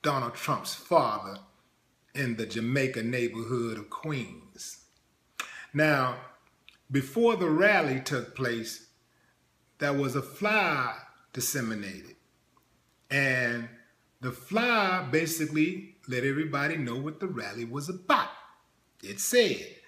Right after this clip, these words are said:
"Native-born Protestant Americans were being assaulted by Roman Catholic police of New York City." So basically, the law and order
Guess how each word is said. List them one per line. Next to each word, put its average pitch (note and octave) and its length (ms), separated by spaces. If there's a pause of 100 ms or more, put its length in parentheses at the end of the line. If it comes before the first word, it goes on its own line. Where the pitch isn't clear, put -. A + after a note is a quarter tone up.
(400)
"Native-born A3+ 1000 (140)
Protestant F#3 500
Americans A#3 840 (220)
were C3 160
being C#3+ 260
assaulted D3+ 680 (560)
by B2 260
Roman G3 480
Catholic E3 680
police C#3 560
of A#2 100
New C#3 160
York B2 320
City." G2+ 440 (1160)
So F3 200
basically, A3 1120 (1400)
the D3 100
law C4 440
and B3 120 (160)
order G3+ 540